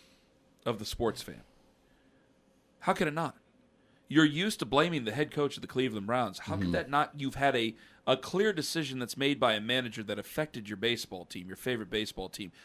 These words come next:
Speaker 1: That's as, that's as easy as apple pie. That's as easy as m-, you've made a decision. That decision has failed. I'm used to a coach's decision failing over the last three weeks here. Here we are. It's easy.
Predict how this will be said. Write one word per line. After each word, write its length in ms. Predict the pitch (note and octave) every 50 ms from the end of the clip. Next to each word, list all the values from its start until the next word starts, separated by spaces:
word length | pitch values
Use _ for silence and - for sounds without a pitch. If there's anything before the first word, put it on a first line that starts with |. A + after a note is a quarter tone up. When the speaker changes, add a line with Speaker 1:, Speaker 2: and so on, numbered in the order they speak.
| - - - _ -
Speaker 1:
That's 220 | A#2+ C3+ C3 -
as, 200 | B2+ A2 - - -
that's 220 | C3 C3 B2+ -
as 160 | A#2+ G#2+ A#2+
easy 260 | D#3 E3+ F3 C3+ C3+ C3
as 140 | A#2+ A#2
apple 240 | B2 A#2 A#2 - G2+
pie. 360 | E2+ - A#2+ G2+ E2+ D2+ - - _ _ _ _ _ _ _ - - - _ _
That's 180 | A#2+ B2 -
as 160 | B2+ A#2+ A2 C3+
easy 320 | D#3 D#3+ C#3+ B2 C#3 C3
as 200 | B2 A2+ - - - G#2+
m-, 60 | A2 - - - C3
you've 320 | C#3+ C#3 C3+ C3+ C3 A2 A2
made 220 | C#3+ D3+ F3+ F3+
a 60 | F3
decision. 440 | E3 D#3+ - - C3+ B2+ A2+ B2 A#2+
That 180 | A2+ G2 G2 -
decision 380 | - - - - D#3+ C#3 C#3 C#3
has 160 | B2+ A2+ -
failed. 300 | - A#2 A2 A2 G#2+ G#2 -
I'm 160 | G2+ G#2+ G#2 G2+
used 240 | A2+ D3+ D#3 - -
to 100 | - C3
a 60 | A2+
coach's 400 | - - C3+ C3+ C3+ - A#2+ G#2
decision 420 | - G#2 - - C3 A#2+ - G#2 F#2+ F2+
failing 440 | - C3 C3 C3 C3 C3 B2+ A#2+ - - - - - -
over 120 | A#2+ A#2+ A2+
the 80 | G#2
last 400 | G2 G2+ A#2 C#3 D#3 D3+ D3+ -
three 160 | - C#3+ C#3 C3+
weeks 320 | A#2+ B2 A#2+ G#2 - -
here. 320 | A#2+ A2 A2 G#2+ G#2+ G#2+ - - - - - - _ _ _ _
Here 220 | - C#3 C#3 C3+
we 140 | B2 A2 F#2
are. 180 | D#2+ C#2+ - - - _ _ _ _ _ _ _ _ _ _
It's 200 | - C#3+ - -
easy. 380 | G3+ C#4+ F#4 - - F2 D2